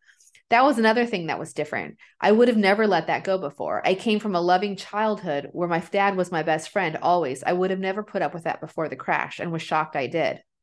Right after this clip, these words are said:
In the old timeline, I was on a low dose of Effexor, Xanax, and blood pressure medication. I don't take any medication at all in this timeline.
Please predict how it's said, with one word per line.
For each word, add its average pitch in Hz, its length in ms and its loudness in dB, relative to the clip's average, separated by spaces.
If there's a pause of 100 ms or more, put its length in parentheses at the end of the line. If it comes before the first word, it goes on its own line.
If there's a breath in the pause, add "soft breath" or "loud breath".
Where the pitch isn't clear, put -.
(540 loud breath)
In 202 100 0
the 202 100 2
old 269 300 4
timeline, 175 520 -2
I - 100 -2
was 175 140 -2
on 180 120 -2
a 170 80 -2
low 170 200 0
dose 165 280 -2
of 160 80 -8
Effexor, 160 580 -4
Xanax, 147 540 -2
and 160 100 -4
blood 196 200 0
pressure 156 260 -6
medication. - 640 -10 (320 loud breath)
I 180 80 2
don't 196 160 2
take 185 200 -4
any 185 180 -2
medication 156 540 -4
at 147 80 -2
all 143 220 2
in 151 80 -6
this 180 160 -4
timeline. 127 500 -10